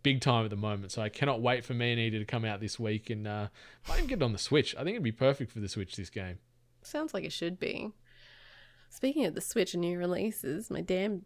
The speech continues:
Speaker 2: Star Wars Racer didn't come out, so <laughs>
Speaker 1: I know.
Speaker 2: Bastard.
Speaker 1: Delayed.
Speaker 2: Mother-
Speaker 1: Indefinitely.
Speaker 2: God damn it.
Speaker 1: I haven't seen a revised date yet.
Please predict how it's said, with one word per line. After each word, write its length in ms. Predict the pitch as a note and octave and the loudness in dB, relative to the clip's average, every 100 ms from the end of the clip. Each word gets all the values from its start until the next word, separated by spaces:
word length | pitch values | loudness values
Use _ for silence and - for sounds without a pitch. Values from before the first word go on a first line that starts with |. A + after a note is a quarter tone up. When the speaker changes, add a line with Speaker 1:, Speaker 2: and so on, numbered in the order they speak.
| _ | _
Speaker 2:
Star 300 | - F#3 G3+ | -6 0 2
Wars 300 | F3+ E3+ D#3 | 2 0 0
Racer 320 | E3+ F3+ - | 2 2 0
didn't 260 | E3 E3+ - | -2 -4 -4
come 200 | F3 C#3 | -4 -2
out, 280 | - G3 - - | 0 -2 -2 -6
so 280 | - D#3 F#3 A3+ | -4 -2 0 0
<laughs> 180 | - - | 0 0
Speaker 1:
I 80 | D3+ | 4
know. 540 | C3+ D3+ B3 G#3+ G2+ - - - - _ - | 6 8 10 10 8 0 -20 -20 -20 _ -12
Speaker 2:
Bastard. 220 | - C#3+ | 0 4
Speaker 1:
Delayed. 500 | C3+ F3+ A#3+ F#3 G#2 - _ _ _ _ _ - | 8 8 8 6 4 -6 _ _ _ _ _ -16
Speaker 2:
Mother- 200 | - - | -10 -4
Speaker 1:
Indefinitely. 760 | B2+ C#3+ A3 A3+ C#3+ A2 F#2+ - _ _ _ _ | 2 6 6 4 2 2 -2 -8 _ _ _ _
Speaker 2:
God 120 | - - _ _ | -20 -20 _ _
damn 280 | D#3 E3+ G#3+ | -12 -10 -10
it. 100 | - _ _ - - | -12 _ _ -20 -2
Speaker 1:
I 40 | C#3 | 2
haven't 220 | E3+ D3 | 2 4
seen 180 | D#3+ C#3+ | 4 6
a 60 | |
revised 420 | C#3 B2+ C3 B2 A2+ | 6 6 6 6 4
date 220 | C3 B2 | 2 4
yet. 340 | B2+ A#2 - | 4 4 0